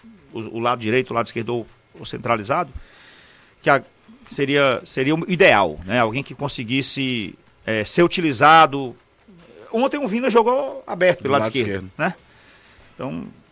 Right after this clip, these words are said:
Speaker 1: é, é assim que a gente tem que buscar. Então, a gente tem alguns nomes, mas são jogadores realmente caros, jogadores cobiçados, e, e a gente vai tentar buscar algum jogador nesse nível. Não dá pra gente garantir, né?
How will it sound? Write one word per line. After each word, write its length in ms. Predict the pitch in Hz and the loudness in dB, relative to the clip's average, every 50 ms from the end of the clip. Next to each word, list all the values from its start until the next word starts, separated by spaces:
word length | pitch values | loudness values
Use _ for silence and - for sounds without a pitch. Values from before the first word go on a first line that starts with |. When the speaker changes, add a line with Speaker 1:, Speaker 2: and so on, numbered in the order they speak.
| _ _ _ _ _ _ _ _ _ _ _ - | _ _ _ _ _ _ _ _ _ _ _ -20
Speaker 1:
é, 320 | 139 147 - - - 120 | -18 -18 -14 -10 -8 -6
é 40 | - | -4
assim 280 | - 175 - - 165 - | -4 -2 -2 -4 -4 -4
que 80 | - | -6
a 20 | 139 | -6
gente 80 | 120 | -6
tem 80 | 143 127 | -8 -8
que 60 | 113 | -8
buscar. 420 | 127 123 - - 107 92 87 71 - - 143 143 _ _ | -8 -10 -8 -6 -6 -6 -6 -8 -12 -18 -20 -20 _ _
Então, 180 | - - 123 135 | -12 -8 -6 -6
a 60 | 143 | -4
gente 180 | 143 165 - - | -4 -6 -6 -2
tem 120 | - 185 208 | 2 2 2
alguns 300 | 190 165 143 139 127 110 | 2 2 0 -2 -4 -2
nomes, 420 | 139 147 160 170 165 165 - - - - - - - - - _ | -2 -2 -2 -2 -4 -6 -10 -12 -14 -20 -20 -20 -20 -20 -18 _
mas 300 | - 131 139 - - - _ _ _ _ | -2 -2 -2 -2 -2 -8 _ _ _ _
são 220 | - - 208 233 | -4 0 0 2
jogadores 400 | 175 190 180 165 156 151 160 151 | 2 4 4 4 2 2 0 -2
realmente 320 | 135 143 139 143 135 - - _ | -4 -4 -4 -4 -6 -8 -8 _
caros, 420 | - - 143 139 131 131 135 143 127 | 0 4 6 6 8 6 6 4 0
jogadores 600 | 117 131 123 131 120 120 123 123 113 - - - _ _ _ _ _ _ _ _ - - | -2 0 2 2 2 0 0 -2 -4 -8 -10 -14 _ _ _ _ _ _ _ _ -16 -8
cobiçados, 680 | - 139 120 117 110 - - 120 127 135 139 139 135 131 139 | -6 -6 -4 -4 -4 -2 2 2 4 4 4 2 -2 -6 -14
e, 120 | 143 - - _ _ _ _ - | -14 -16 -18 _ _ _ _ -4
e 80 | 135 | -2
a 40 | 139 | -2
gente 180 | 127 156 147 - | -2 -2 0 0
vai 120 | 165 170 | 0 0
tentar 280 | - 180 156 - 156 156 | 0 -2 -2 0 0 0
buscar 480 | 143 151 - - - 147 143 151 151 - _ - - - _ _ _ - | 0 -2 -8 -2 0 2 2 2 0 -4 _ -18 -20 -20 _ _ _ -2
algum 240 | 131 135 143 156 | 0 0 0 0
jogador 360 | 135 147 139 135 131 120 139 147 | 0 0 0 0 -2 -4 -6 -6
nesse 320 | 143 165 196 190 - 208 | -6 -4 -4 -4 -6 -6
nível. 260 | 175 151 135 110 113 | -4 -4 -2 -2 -2
Não 100 | 113 127 | 0 2
dá 140 | 131 151 170 | 4 4 4
pra 120 | - 202 202 | 4 2 -2
gente 100 | 185 - _ _ _ _ _ - | -4 -6 _ _ _ _ _ 0
garantir, 680 | 123 165 175 202 214 208 - - 175 175 151 107 - - _ _ _ _ _ _ _ _ _ _ _ _ _ | 4 4 4 4 4 0 -2 -2 -2 -2 -2 -6 -8 -12 _ _ _ _ _ _ _ _ _ _ _ _ _
né? 240 | - 131 143 147 127 | -4 -2 -2 -2 -4